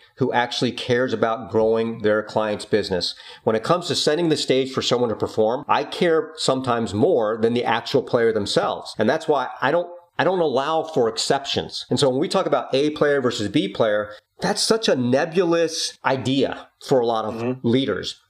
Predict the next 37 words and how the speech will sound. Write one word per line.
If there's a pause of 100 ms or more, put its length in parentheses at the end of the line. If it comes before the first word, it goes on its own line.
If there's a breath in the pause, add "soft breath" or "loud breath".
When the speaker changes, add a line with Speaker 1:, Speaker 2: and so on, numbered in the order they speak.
Speaker 1:
Because
when
I
ask
them,
"Well,
what's
the
difference
between
a
B
player
and
an
A
player?" (180)
they
can't
really
tell
me.
They
throw
out
stuff
that
they've
just, (200 loud breath)
you
know, (340 loud breath)
come
up
with (160)
on
the
spot.